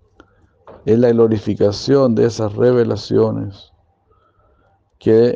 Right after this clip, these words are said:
las grandes almas han dado con respecto a la gloria del Señor.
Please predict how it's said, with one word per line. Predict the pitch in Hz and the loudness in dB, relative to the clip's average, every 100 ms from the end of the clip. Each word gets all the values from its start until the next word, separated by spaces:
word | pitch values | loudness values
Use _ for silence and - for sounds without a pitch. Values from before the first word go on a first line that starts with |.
| - | -2
las | 101 | -2
grandes | 101 113 113 110 - | 2 0 0 -2 0
almas | 113 117 113 117 113 - _ _ _ _ _ _ - | 0 0 -2 -4 -8 -14 _ _ _ _ _ _ -4
han | 107 107 | -2 0
dado | 101 113 104 101 104 104 _ _ _ _ _ _ _ _ _ | 0 0 0 -2 -8 -14 _ _ _ _ _ _ _ _ _
con | - 101 | -4 -2
respecto | 101 - 117 117 | -2 0 -2 0
a | 107 | -2
la | 101 | -2
gloria | 95 107 123 117 | 0 2 2 0
del | 104 98 | -4 -6
Señor. | - 98 95 95 98 | -10 -10 -8 -8 -10